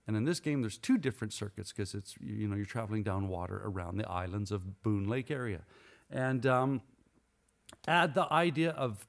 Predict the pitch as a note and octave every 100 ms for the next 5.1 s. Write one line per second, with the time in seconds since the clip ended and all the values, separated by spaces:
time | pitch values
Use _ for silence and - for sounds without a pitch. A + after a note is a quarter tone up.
0 | - A#2+ G#2+ - - B2 D3 E3 D3 D#3+
1 | - - D#3+ D#3+ - E3 D#3+ D#3+ - -
2 | _ B2+ C3+ B2 C#3+ C#3 C3 A#2 C3 C3
3 | - A2+ G2+ F2+ E2+ - _ _ _ _
4 | _ _ _ _ _ - - A2 F#2 F#2
5 | F2